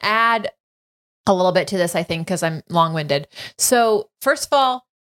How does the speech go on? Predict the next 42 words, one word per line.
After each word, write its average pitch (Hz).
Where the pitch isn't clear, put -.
awareness 208
is 196
the 185
first 170
step 175
in -
everything. -
Okay. 165
And 180
if 202
you 240
are, 180
like 156
most 262
human 240
beings, 208
you 185
are 175
very 190
aware 180
of 160
how 160
you 165
are 160
not 160
being 175
supported 185
or 165
how 165
you 156
are 156
not 160
working 156
towards 147
your 143
goal 156
or 147
what 160
you 160
didn't 160
get 139
done. 107